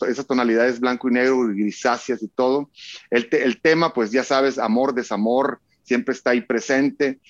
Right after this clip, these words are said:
Y bueno, creo que es un tema muy completo. Soy Soledad viene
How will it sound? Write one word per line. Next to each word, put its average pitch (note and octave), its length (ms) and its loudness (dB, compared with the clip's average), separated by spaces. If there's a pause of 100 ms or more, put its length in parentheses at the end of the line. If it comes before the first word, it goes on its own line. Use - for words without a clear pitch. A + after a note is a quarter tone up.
(100)
Y - 100 4
bueno, C#3+ 300 2
creo E3+ 160 2
que F3+ 80 -4
es E3+ 80 -6
un F#3 100 -2
tema F3 220 0
muy F3 160 0
completo. C3+ 600 -2
Soy F3+ 200 0
Soledad F3 440 2 (320)
viene D3+ 320 0